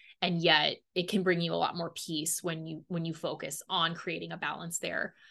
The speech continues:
So every time I would, you know, be frustrated about not getting pregnant again,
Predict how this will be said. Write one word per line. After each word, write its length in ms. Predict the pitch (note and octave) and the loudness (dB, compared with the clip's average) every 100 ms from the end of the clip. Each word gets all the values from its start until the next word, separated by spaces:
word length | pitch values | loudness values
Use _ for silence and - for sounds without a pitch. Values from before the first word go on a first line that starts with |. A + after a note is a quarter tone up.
| - - | -10 2
So 180 | G3+ G3 | 4 8
every 320 | F#3 F3+ F3 | 8 6 4
time 400 | - F3 E3+ D#3+ | 8 8 10 8
I 80 | D#3+ | 4
would, 220 | D#3+ - _ _ _ _ - | 2 -4 _ _ _ _ -2
you 80 | F3 | 2
know, 200 | D#3+ D#3 | 2 0
be 180 | F3 | -2
frustrated 920 | E3 - E3 - - E3 E3 E3+ E3+ - _ _ _ | 0 2 2 2 2 2 2 2 -2 -8 _ _ _
about 400 | F#3 E3+ D#3+ - | 4 8 8 6
not 180 | F3+ D#3 | 4 4
getting 240 | - E3 D#3+ | 4 -2 0
pregnant 360 | F3+ E3 F3 | 0 0 -2
again, 400 | D#3+ D#3+ E3+ - | 0 2 0 -4